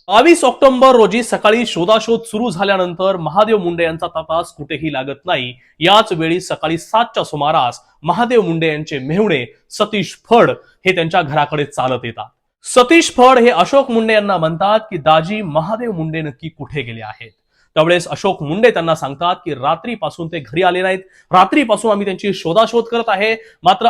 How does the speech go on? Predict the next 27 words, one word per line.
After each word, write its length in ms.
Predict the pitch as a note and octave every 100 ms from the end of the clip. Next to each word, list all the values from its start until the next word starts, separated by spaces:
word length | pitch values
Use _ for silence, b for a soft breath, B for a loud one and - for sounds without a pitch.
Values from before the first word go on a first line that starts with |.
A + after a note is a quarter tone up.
| -
अद्यापपर्यंत 720 | E3+ E3+ D4 C4+ - G3 F#3+
त्यांचा 300 | E3+ E3 E3
तपास 380 | E3+ C#3+ C#3+ C#3 C3
लागलेला 360 | A#2 B2 A2+
नाही." 240 | A2 G2+ A2
त्यावेळी 320 | G#3+ A#3+ B3+
सतीश 380 | - C#4 D4 -
फड 180 | B3 A#3+
हे 80 |
अशोक 380 | A3+ G#3 B3+ B3
मुंडे 200 | A3 G#3+
यांना 200 | G#3+ G#3
सांगतात 480 | F#3+ E3+ F#3 G#3 A3 A3
की, 60 | G3
"महादेव 460 | D#3+ D#3 G#3 A3
मुंडे 400 | G3 E3+ F3 F#3+
यांचा 340 | E3+ D3+ D#3+ E3+
मृतदेह 600 | C#3 D#3+ A#3 A3 G3+ E3+ C3+ A#2+ b b -
हा 40 |
परळीमधील 880 | - - F3 A3 C4 G#3 E3 E3+ F#3+
वन 240 | F#3 C#3+ G#3
विभागाच्या 640 | F#3+ E3 D#3 D3+ D3+ F3
कार्यालयासमोर 1000 | F3 D3 D#3 G3+ F#3+ E3 D3+ D3 C#3 C#3+ D3
मारून 540 | C3 D#3 F3+ G3 G#3
टाकण्यात 520 | G3+ D3+ D3 D3 C#3 B2+
आलेला 240 | A2+ A2
आहे." 220 | A2 -